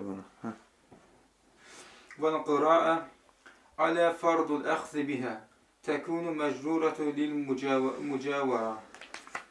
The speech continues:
Speaker 1: Hı.
Speaker 2: أو لتقييد المسح على خفين.
Speaker 1: Evet.
Speaker 2: وكان أصحاب عبد الله بن مسعود يعجبهم حديث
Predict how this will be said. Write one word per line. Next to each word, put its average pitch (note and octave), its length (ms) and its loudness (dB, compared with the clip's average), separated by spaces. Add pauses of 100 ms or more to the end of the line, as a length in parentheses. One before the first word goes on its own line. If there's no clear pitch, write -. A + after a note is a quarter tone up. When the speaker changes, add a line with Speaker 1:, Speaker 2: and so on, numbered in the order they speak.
(260)
Speaker 1:
Hı. A#2+ 60 -2 (920)
Speaker 2:
أو D#3 500 0
لتقييد D#3 840 2
المسح D3+ 380 -2 (300)
على C#3 260 0
خفين. C3 540 0
Speaker 1:
Evet. - 580 -12
Speaker 2:
وكان F3+ 400 2
أصحاب D#3+ 600 0
عبد C#3 380 -2
الله D3 220 0 (240)
بن C#3 220 -4
مسعود D3+ 480 -2 (480)
يعجبهم D3 800 2
حديث D#3 600 0